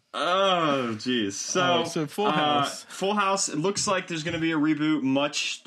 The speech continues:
Speaker 1: uh, in the same vein as X-Files is coming on for a short-lived, uh,
Speaker 2: Just like
Speaker 1: run
Speaker 2: X-Files,
Speaker 1: on Fox.
Speaker 2: yes.
Speaker 1: Maybe not. Maybe not <laughs> to get you out of bed.
Speaker 2: The truth
Speaker 1: just like
Speaker 2: is out there.
Speaker 1: X-Files.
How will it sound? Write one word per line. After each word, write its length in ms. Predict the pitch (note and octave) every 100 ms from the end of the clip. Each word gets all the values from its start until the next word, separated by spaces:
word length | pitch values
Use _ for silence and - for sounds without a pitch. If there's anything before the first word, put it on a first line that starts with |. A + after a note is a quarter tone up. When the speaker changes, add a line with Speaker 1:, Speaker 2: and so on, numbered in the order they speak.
| -
Speaker 1:
uh, 380 | C3+ C3 B2+ B2+
in 80 | C3
the 80 |
same 340 | B2 D3+ C3+ C3
vein 340 | B2+ B2+ B2+
as 320 | B2 A2+ A2 -
X-Files 640 | - - - B2 B2 A#2
is 100 | A2
coming 280 | - C3 A#2+
on 180 | A#2 A#2
for 160 | B2 A2
a 40 |
short-lived, 540 | - B2 A2+ A2 G#2
uh, 120 | - A#2+
Speaker 2:
Just 260 | A#2 G#2
like 160 | G#2 A2
Speaker 1:
run 120 | G#2+
Speaker 2:
X-Files, 420 | G#2 - G2+ F2
Speaker 1:
on 60 | F2+
Fox. 320 | A2+ G#2+ F#2+
Speaker 2:
yes. 320 | E2+ - - - _ _ _ _ _ _ _ _
Speaker 1:
Maybe 220 | A#2+ C3+
not. 280 | C3 A#2+ -
Maybe 180 | C3 C3
not 240 | B2 A#2 G#2+ -
<laughs> 160 | - -
to 80 | G#2+
get 240 | G#2+ D3
you 200 | A2+ A2
out 140 | G#2+ G2+
of 100 | G2+
bed. 320 | A2 A2 G2+
Speaker 2:
The 80 | C3
truth 300 | - F#3+ F3+
Speaker 1:
just 20 |
like 120 | B2
Speaker 2:
is 60 | C#3+
out 200 | C3+ B2+
there. 100 | G2+
Speaker 1:
X-Files. 480 | G2 - - -